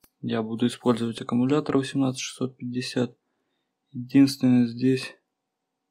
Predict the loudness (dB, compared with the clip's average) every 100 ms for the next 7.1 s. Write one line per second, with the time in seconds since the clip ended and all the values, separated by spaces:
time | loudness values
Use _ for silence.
0 | _ _ _ _ _ _ _ _ _ _
1 | _ -4 2 2 4 2 2 -2 -4 _
2 | -6 -2 -4 0 0 -2 0 2 2 2
3 | 0 -4 -12 _ _ _ _ _ _ _
4 | _ _ _ _ _ _ _ _ _ _
5 | _ _ _ _ _ _ -6 -4 -2 -2
6 | -2 0 -2 0 0 2 0 0 -4 -6
7 | -12